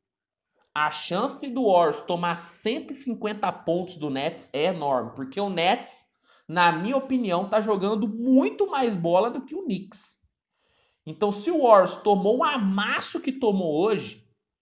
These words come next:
Imagina o que vai acontecer se jogar da mesma forma amanhã contra o Brooklyn Nets, hein? É pra se preocupar. É pra se preocupar. Bom, comenta aqui sua opinião sobre o jogo, tá? O que que você achou da minha análise? Discorda, concorda com os pontos que eu levantei? Comenta aqui que eu quero saber.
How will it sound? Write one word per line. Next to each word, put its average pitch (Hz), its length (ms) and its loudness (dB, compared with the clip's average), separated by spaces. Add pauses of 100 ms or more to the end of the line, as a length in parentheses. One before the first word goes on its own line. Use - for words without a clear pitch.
(220)
Imagina 202 1000 -2
o - 80 -14
que 202 160 -6
vai 180 260 6
acontecer 214 600 -4
se 196 120 -10
jogar 180 280 0
da 170 100 -2
mesma 165 340 -6
forma 147 360 -4
amanhã 139 220 -8
contra 139 340 -10
o 135 40 -8
Brooklyn 135 360 -8
Nets, 101 340 -10
hein? 131 280 -8 (840)
É 131 120 0
pra 127 180 -4
se 131 160 -12
preocupar. - 680 -10 (320)
É 120 140 -4
pra 120 160 -8
se - 140 -14
preocupar. - 640 -12 (340)
Bom, - 460 10 (460)
comenta 403 340 6
aqui 339 200 2
sua 339 140 0
opinião 262 320 2
sobre 247 240 0
o - 20 0
jogo, 262 420 8
tá? 214 220 6
O 214 60 2
que 214 100 -10
que - 60 -20
você 208 220 -2
achou 190 200 2
da 175 80 -4
minha 151 180 -6
análise? 185 640 0
Discorda, 160 680 0
concorda 156 640 -2
com 151 140 -10
os 143 120 -10
pontos 143 320 -12
que - 80 -8
eu 135 40 -4
levantei? 110 580 -10
Comenta 131 380 -12
aqui 131 140 -12
que 120 60 -12
eu - 40 -18
quero - 180 -12
saber. 240 500 2